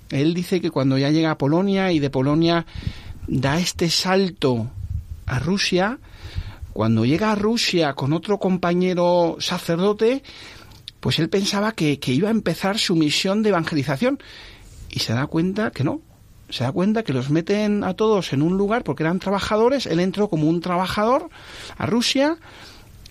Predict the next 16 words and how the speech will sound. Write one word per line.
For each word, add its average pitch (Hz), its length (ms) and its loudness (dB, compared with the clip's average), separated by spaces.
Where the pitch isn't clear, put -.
y - 60 -6
se - 120 -2
da 175 100 0
cuenta 220 360 0
que, 156 320 0
que - 140 -2
no 160 160 2
tiene 226 280 2
ninguna 185 520 2
oportunidad 160 960 0
de 131 240 0
evangelizar, 123 680 -2
que 139 100 0
no 156 160 4
tiene 240 180 2
oportunidad 214 680 0